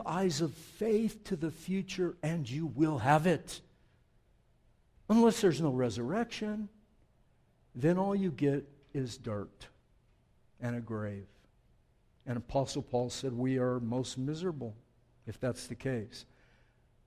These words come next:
But in two weeks, we celebrate the resurrection, which was the great, grand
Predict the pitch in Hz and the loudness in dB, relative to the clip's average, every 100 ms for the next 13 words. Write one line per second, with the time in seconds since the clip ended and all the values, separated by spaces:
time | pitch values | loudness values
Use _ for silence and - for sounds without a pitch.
0 | _ 123 123 123 175 151 175 175 - 135 | _ -2 -2 0 0 2 2 2 -2 -6
1 | 113 - 156 156 110 117 107 104 113 117 | -6 -4 -2 -2 -2 -2 -2 -4 -4 -4
2 | 113 110 113 127 - 113 107 120 - 117 | -2 -4 -4 -4 -6 -8 -6 -6 -6 -2
3 | 127 131 113 101 131 107 - 117 120 127 | 0 0 -2 -4 -6 -6 -6 -4 0 2
4 | 127 123 - - - - - 110 117 131 | 2 -2 -10 -20 -20 -16 -8 -2 0 2
5 | 131 127 117 | 0 -2 -4